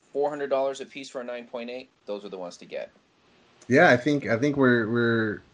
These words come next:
Speaker 2: I think we, uh, we got ours out there. Um, and we'll be, we'll be doing this again. I, I, I like, I like talking about this. This is pretty fun. Uh, we'll be doing these. We, like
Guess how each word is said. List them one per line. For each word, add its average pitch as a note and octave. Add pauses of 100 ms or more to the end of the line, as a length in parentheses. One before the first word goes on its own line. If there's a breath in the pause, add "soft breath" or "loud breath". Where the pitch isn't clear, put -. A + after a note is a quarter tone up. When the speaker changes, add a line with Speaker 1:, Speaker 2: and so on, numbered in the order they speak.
(300)
Speaker 2:
I A2+
think B2
we, A#2
uh, A2
we G#2+
got A#2
ours A2
out B2
there. D#3 (560 soft breath)
Um, G#2 (260)
and G#2 (160)
we'll C3
be, C#3
we'll C#3+
be D#3
doing C#3
this A#2
again. F#2+
I, A2
I, A2
I A2
like, A2
I G#2+
like A2
talking G#2
about G2
this. G2
This G2
is F#2
pretty F#2+
fun. F#2+ (440 soft breath)
Uh, F#2
we'll A#2
be A#2
doing G#2+
these. G#2
We, G#2+ (120)
like A2